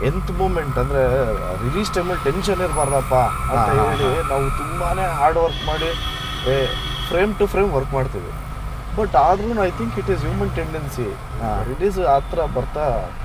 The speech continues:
Speaker 1: ಅದು ಟೆನ್ಷನ್ ಇದ್ದೇ ಇರುತ್ತೆ. ಮತ್ತೆ audience reactions means everything to us.
Speaker 2: ಹೌದು, ಹೌದು, ಹೌದು, ಹೌದು.
Speaker 1: So, ಅವ್ರು ಇಷ್ಟಪಡ್ತಾರೆ, ಇಷ್ಟಪಡಲ್ಲ, ಇಷ್ಟೇ ಕೇಳೋದು.
Speaker 2: ಹ್ಮ್.
Speaker 1: ಎಷ್ಟು ದಿವಸ ಆಯ್ತು, ಎಷ್ಟು ವರ್ಷ ಮಾಡಿದೆ, nothing matters ಅಲ್ಲ. ಅವ್ರ ಹತ್ರ ನಂಬಿಕೆ
Speaker 2: ಕರೆಕ್ಟ್,
Speaker 1: ಉಳಿಸ್ಕೊಳ್ಳೋದೇ
Speaker 2: ಕರೆಕ್ಟ್.
Speaker 1: ಕಷ್ಟ.
Speaker 2: ಹೌದು, ಹೌದು, ಹೌದು.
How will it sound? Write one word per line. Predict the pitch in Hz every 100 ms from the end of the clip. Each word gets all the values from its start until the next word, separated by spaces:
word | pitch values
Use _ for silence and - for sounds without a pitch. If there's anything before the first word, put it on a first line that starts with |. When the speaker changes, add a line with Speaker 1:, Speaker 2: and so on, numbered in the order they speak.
| - - - - -
Speaker 1:
ಅದು | 143
ಟೆನ್ಷನ್ | 147 143 160 - 156
ಇದ್ದೇ | 139 151
ಇರುತ್ತೆ. | 147 139 123 123 123
ಮತ್ತೆ | 131 - - 143 135 135 104
audience | 160 185 208
reactions | 180 151 160 170 185
means | 170 156 156 143
everything | 120 123 139 143 131
to | 110
us. | 95
Speaker 2:
ಹೌದು, | 101 104 98
ಹೌದು, | 90
ಹೌದು, | 85 85
ಹೌದು. | 85 90 87 - - -
Speaker 1:
So, | 151
ಅವ್ರು | 131 135 147
ಇಷ್ಟಪಡ್ತಾರೆ, | 139 - 160 160 156 160 160
ಇಷ್ಟಪಡಲ್ಲ, | 147 151 143 147 143
ಇಷ್ಟೇ | 120 - 165 160 127 110
ಕೇಳೋದು. | 113 98
Speaker 2:
ಹ್ಮ್. | - - - -
Speaker 1:
ಎಷ್ಟು | 117 104 92
ದಿವಸ | 123 127
ಆಯ್ತು, | 120 117 - 110
ಎಷ್ಟು | 107 107 123
ವರ್ಷ | 120 131
ಮಾಡಿದೆ, | 127 120 110 110 107 104 - - - - - - - - 117
nothing | 127 160
matters | 147 120 117 110 101
ಅಲ್ಲ. | 85 82
ಅವ್ರ | 110 120
ಹತ್ರ | 123
ನಂಬಿಕೆ | 127 120
Speaker 2:
ಕರೆಕ್ಟ್, | 127 143
Speaker 1:
ಉಳಿಸ್ಕೊಳ್ಳೋದೇ | 139 139 139 139 135
Speaker 2:
ಕರೆಕ್ಟ್. | 104 90
Speaker 1:
ಕಷ್ಟ. | -
Speaker 2:
ಹೌದು, | 165 107
ಹೌದು, | 98
ಹೌದು. | 87 90 - -